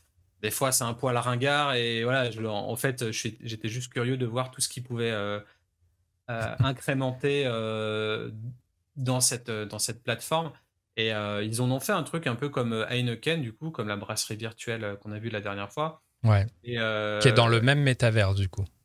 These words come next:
Speaker 2: dans,
Speaker 1: Voilà.
Speaker 2: sur Decentraland.
Speaker 1: Qui est beaucoup
Speaker 2: Et
Speaker 1: plus au nord de la map. C'est, c'est vraiment pas à côté.
Speaker 2: Et j'avais parlé, là, sur le premier avril de Rosé Cuervo, qui ouvrait une distillerie. C'est aussi sur cette même plateforme,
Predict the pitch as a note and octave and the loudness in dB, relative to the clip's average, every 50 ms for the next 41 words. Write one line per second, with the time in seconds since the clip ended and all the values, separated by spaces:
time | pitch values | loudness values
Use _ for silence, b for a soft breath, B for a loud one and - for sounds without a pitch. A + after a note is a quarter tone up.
0 | _ A2+ B2 B2 A2 A2+ A2 - - A#2 A2 A2+ G#2 - A#2 G#2+ - - G#2 G2 | _ 2 4 6 6 6 4 4 4 4 6 6 4 4 4 0 2 2 2 2
1 | F2+ F2+ F#2+ - - - - _ _ _ A#2+ A#2 A2 A2+ B2+ F3 B2+ C3 C3+ C#3 | 0 -2 -6 -10 -14 -18 -20 _ _ _ -2 -2 -2 2 2 6 8 8 8 8
2 | C#3+ C#3+ C#3+ D3 D3 D3+ D3 D3 D3 C#3+ C#3 C3+ B2+ B2 A#2 A#2 B2+ D3+ F3 - | 8 8 8 8 6 6 6 4 4 2 2 0 0 0 0 2 0 0 -2 -2
3 | - _ _ _ _ _ C3 B2 - - A2+ G#2+ G#2 - - A2+ G#2+ B2 C#3 D3+ | -8 _ _ _ _ _ -8 -6 -4 -4 -2 -2 -2 -2 -2 0 0 2 2 2
4 | D3 D3+ C#3 A#2+ - B2 A#2 - B2+ D3+ - _ _ _ _ _ _ _ _ _ | 0 0 -2 -2 -2 -6 -6 -4 -6 -8 -8 _ _ _ _ _ _ _ _ _
5 | - - D3+ C3+ C#3 C#3 C3+ C3+ C3 - D3 C#3 D3 D3+ D3+ C#3 B2 A#2+ - - | 4 6 6 8 8 8 6 6 6 8 6 8 8 6 6 6 6 6 6 6
6 | C3+ B2 B2 B2 A2 - - B2+ C3 B2 B2 A#2+ B2 C3 C3+ C3 C3 A#2+ A2+ A#2 | 6 6 6 6 4 4 6 6 8 8 6 6 6 6 6 6 6 6 6 8
7 | A2+ A2+ A2 A2 A2 - - B2+ A#2+ A#2+ C3 A#2+ - - C3 A#2 A#2+ A#2+ C3+ C3+ | 8 8 8 6 6 6 6 6 8 8 6 6 6 6 6 6 8 6 6 6
8 | A#2+ - - A#2+ A2 A2+ A#2+ A#2 A#2 A2 A2+ A2+ - - - B2 B2 A#2+ B2+ C#3 | 4 4 4 4 6 8 6 6 6 4 4 2 4 4 4 6 6 6 6 6
9 | C#3+ - - C3+ B2 A#2 - - C3 B2 - - B2 A2 - B2 A2 - A#2+ A2+ | 6 6 6 6 6 6 6 6 6 4 4 2 2 4 4 4 4 6 4 4
10 | A2+ - - G#2+ A2 - - G#2+ G2+ G#2 G2 | 4 6 4 2 2 4 2 2 2 2 0